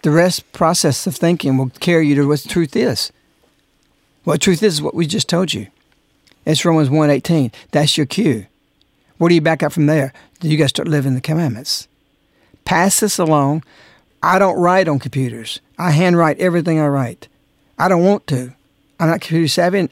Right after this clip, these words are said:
I'm proud of that. That out of the system and being so on the edge of what we do,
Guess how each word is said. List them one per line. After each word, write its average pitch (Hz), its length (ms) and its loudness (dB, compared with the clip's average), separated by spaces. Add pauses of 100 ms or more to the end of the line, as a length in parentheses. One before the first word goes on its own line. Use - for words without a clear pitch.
I'm 170 160 -4
proud 156 260 0
of 139 100 -4
that. 143 340 -14 (480)
That 190 100 -4
out 151 120 0
of 147 60 -2
the 151 80 0
system 160 460 0 (300)
and 139 180 2
being 147 240 2
so 160 400 -2
on 165 140 -2
the 143 120 -2
edge 185 240 0
of 139 100 -2
what 156 140 0
we 175 140 0
do, 143 420 0